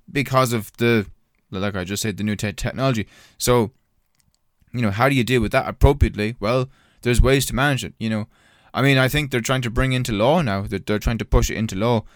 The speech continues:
where people don't have to check their emails after, say, five o'clock. So you can be expected to come in to work the following morning, catch up on your emails, and spend that time from, say, between nine and half nine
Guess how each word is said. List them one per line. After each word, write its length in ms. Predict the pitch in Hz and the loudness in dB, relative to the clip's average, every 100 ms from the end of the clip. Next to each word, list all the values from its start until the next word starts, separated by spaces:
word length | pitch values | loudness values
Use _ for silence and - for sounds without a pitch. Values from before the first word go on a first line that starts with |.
| _ _ _ - | _ _ _ -2
where 140 | 117 | 4
people 240 | - 139 127 | 8 8 6
don't 140 | 123 | 0
have 140 | 120 - | 0 -2
to 100 | 110 | -6
check 300 | - 127 123 | -2 -2 -2
their 120 | 98 | 0
emails 500 | 120 143 107 101 101 - | 0 2 0 -2 -4 -4
after, 260 | 107 - 98 | -2 -2 -4
say, 220 | 117 107 | 0 2
five 320 | - 110 107 | 4 2 -2
o'clock. 380 | - 143 - - _ _ _ _ | -2 -2 -2 -14 _ _ _ _
So 140 | - 113 | -2 0
you 140 | 113 | 0
can 240 | 120 104 | -2 -4
be 140 | 101 107 | -2 -2
expected 640 | 101 - 131 135 104 101 | -2 0 0 0 -4 -6
to 100 | - | -8
come 200 | 107 110 | -4 -2
in 140 | 107 104 | 0 -2
to 80 | 98 | -2
work 200 | 101 104 | -4 2
the 80 | 104 | 2
following 340 | 110 117 113 | 4 0 -2
morning, 340 | 95 95 104 - _ _ _ - | -2 -2 -4 -8 _ _ _ -4
catch 220 | 135 135 | -4 -2
up 120 | 117 | 0
on 140 | 110 104 | 0 0
your 100 | 101 | -4
emails, 520 | 95 98 104 - - | -4 -6 -6 -8 -8
and 100 | 110 | -4
spend 380 | - 120 123 113 | 0 0 0 -2
that 160 | 107 | -2
time 320 | - 107 107 | -2 -2 -2
from, 140 | 101 98 | -6 -8
say, 200 | - 101 | -4 -4
between 360 | 101 107 95 | -2 -4 -2
nine 220 | 104 104 104 | -2 -2 -2
and 100 | 98 | -2
half 260 | 98 95 | -4 -6
nine 240 | 101 98 | -6 -6